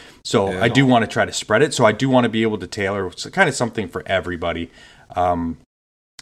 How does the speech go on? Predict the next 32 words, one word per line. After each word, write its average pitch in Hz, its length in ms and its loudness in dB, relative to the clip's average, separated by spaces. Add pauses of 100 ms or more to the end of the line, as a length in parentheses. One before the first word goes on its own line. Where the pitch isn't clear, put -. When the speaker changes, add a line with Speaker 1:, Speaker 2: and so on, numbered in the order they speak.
(180)
Speaker 1:
but 120 140 2
this 127 180 4
is 113 100 -4
definitely 107 320 2
the 95 80 -6
biggest 95 300 -2
venture. 85 380 -6
It's - 120 -16
the 98 100 -6
big, 107 240 0
it's - 100 -10
the 92 260 -12 (140)
most 101 340 -6
costly. 101 540 -2 (140)
Like, 95 180 -8
it's - 120 -12
the 95 80 -8
biggest 95 300 -6
bait 95 200 -4
I've 90 100 -6
ever 92 220 -4
made. 90 300 -6
The - 40 -14
hardware's 92 480 -4
the 95 80 -10
biggest. 90 460 -8
Everything's 98 480 -4
the 90 80 -8
biggest 85 360 -10
on 85 140 -12
it. 87 100 -12
So, - 200 -12